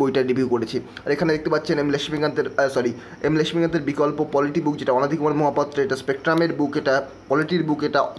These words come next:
তুজাম্মেল হোসেনের book, এটা বিপান চন্দ্রের book। তো আপনারা কিন্তু link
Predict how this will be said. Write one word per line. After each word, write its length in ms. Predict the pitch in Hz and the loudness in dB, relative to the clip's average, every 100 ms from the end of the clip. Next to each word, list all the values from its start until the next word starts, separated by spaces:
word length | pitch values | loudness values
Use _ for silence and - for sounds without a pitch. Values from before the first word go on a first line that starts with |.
| - | -4
তুজাম্মেল 320 | 165 160 175 170 | 0 2 2 2
হোসেনের 280 | 160 156 147 | 2 0 0
book, 140 | 143 135 | -2 -2
এটা 100 | 135 139 | -2 -2
বিপান 320 | 135 - 165 165 | -4 0 2 2
চন্দ্রের 280 | 160 151 135 | 2 2 0
book। 120 | 139 - - - | -2 -4 -14 -4
তো 60 | 139 | -2
আপনারা 180 | 135 143 | 0 -2
কিন্তু 180 | 151 185 269 - - - - 127 | -2 -2 -4 -4 -18 -20 -4 0
link 180 | 170 | 2